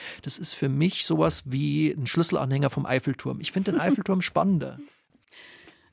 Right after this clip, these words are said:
Speaker 2: Jetzt mache ich mal einen ganz weiten Sprung zum Ende unseres Gespräches. Welche Rolle spielen denn Mädchen und Frauen in der Bewegung oder man muss ja vielleicht sagen, in den Bewegungen der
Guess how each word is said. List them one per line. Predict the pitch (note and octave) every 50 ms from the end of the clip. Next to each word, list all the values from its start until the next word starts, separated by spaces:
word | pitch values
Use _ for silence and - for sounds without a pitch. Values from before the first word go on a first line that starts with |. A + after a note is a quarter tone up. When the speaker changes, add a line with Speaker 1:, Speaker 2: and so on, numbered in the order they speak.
| _ _ -
Speaker 2:
Jetzt | F#3+ A3
mache | A#3 A3 A#3
ich | G#3+
mal | A3+ G3+
einen | F#3+ F#3+ G3 F#3+
ganz | A3+ A3+ C#4 D#4 - - - A3+
weiten | G3 F#3+ G#3 G#3+ - - A#3 A#3 A#3+ A#3+ A#3
Sprung | - - - - A#3 A#3+ C4 C4+ E4 F4 E4+ D#4+ D4
zum | - - - A#3+ A3 -
Ende | - A#3 A#3 B3 B3 C4
unseres | - B3+ A#3 A#3 A3+ A3+ A#3 A3 - - -
Gespräches. | - A#3 - - - - - A3 A3 A#3 C4 B3 - - B3+ B3 A#3+ - - - - - - - - - - - - _ _ _ _ -
Welche | C#4 C#4+ E4 F4+ E4 - - E4+
Rolle | - C#4+ C4+ B3+ C4 C4 C4 C4+ B3
spielen | - - - - - B3 A#3+ B3+ B3 B3 A#3 A3+
denn | G#3 A3 G#3+ A3 A3+ A3+ A3
Mädchen | A3+ A#3+ B3+ B3+ - - C#4+ A#3 A3
und | - - A3 A3 -
Frauen | - - - - F3 - - - A3+ G#3+ G#3+ G#3+ - _
in | - A#3+ A3+ A3+ A3+ A3+ A3
der | G#3+ G3+ G3 G3 G3+ G#3 G#3 G3 - - - _
Bewegung | - B3 A#3+ G#3+ B3 A#3+ B3 B3 - D#4 C4 B3+ B3
oder | G#3 A#3+ B3 A3+ A#3+ A3+ G#3+
man | G#3 G#3 G#3 G#3+
muss | A#3 A#3+ -
ja | - F#3
vielleicht | - D#3+ D3 - G3+ G#3 - -
sagen, | F3+ E3+ G3 A3 A3 A3 -
in | - B3+ C4 C4 A#3+ A3+
den | G#3+ A3+ A3+ A3+ A3+ A3 G#3 -
Bewegungen | B3 A#3+ G#3+ B3+ A#3+ A#3 A#3+ A#3+ - B3+ A3+ G#3+ A3 A3 A3 A3
der | A3 G#3+ G3+ G3+ G3+ G#3 A3+